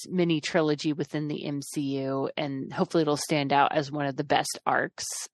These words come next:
um, that the M C U is told. Then finally, uh,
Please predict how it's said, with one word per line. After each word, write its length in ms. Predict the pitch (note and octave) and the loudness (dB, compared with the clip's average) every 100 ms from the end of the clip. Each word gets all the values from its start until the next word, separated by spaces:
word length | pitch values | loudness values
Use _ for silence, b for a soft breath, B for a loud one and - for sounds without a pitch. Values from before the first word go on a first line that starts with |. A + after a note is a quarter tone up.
| - | -4
um, 300 | C3+ C3 C3 | -2 -4 0
that 200 | D3+ C#3+ | 2 2
the 120 | - | 0
M 140 | C#3 D3 | -2 -2
C 160 | - | -2
U 100 | D3 | -2
is 120 | C#3+ - | -2 -2
told. 400 | - - D3+ D3 B B B B - | 0 0 0 -2 B B B B 4
Then 160 | F3 | 4
finally, 640 | D#3+ D#3+ D#3 D#3+ D#3 D#3 D#3 | 6 6 8 6 6 6 4
uh, 380 | D3+ D3 C#3+ | 4 4 4